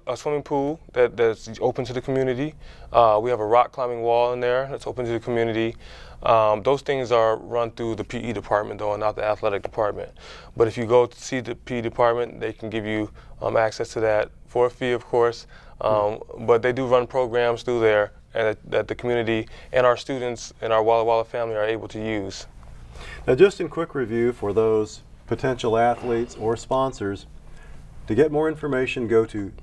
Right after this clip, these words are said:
Speaker 2: U Wolves.
Speaker 1: U wolves dot com.
Speaker 2: Okay.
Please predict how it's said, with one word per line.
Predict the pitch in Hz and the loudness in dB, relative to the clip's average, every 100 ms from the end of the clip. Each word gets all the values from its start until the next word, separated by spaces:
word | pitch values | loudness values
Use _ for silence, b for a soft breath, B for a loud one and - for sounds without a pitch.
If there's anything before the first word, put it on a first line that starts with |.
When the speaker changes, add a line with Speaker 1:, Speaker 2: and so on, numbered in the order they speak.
| - | -12
Speaker 2:
U | 104 113 143 151 151 - - | -4 0 2 2 0 -10 -6
Wolves. | 98 113 101 82 71 - - - | 2 4 4 0 -10 -18 -20 -10
Speaker 1:
U | 107 120 | -6 -4
wolves | 127 113 110 92 87 - | 0 2 4 2 -4 -14
dot | - 110 107 | -4 0 0
com. | - 107 | 0 -4
Speaker 2:
Okay. | 87 | -4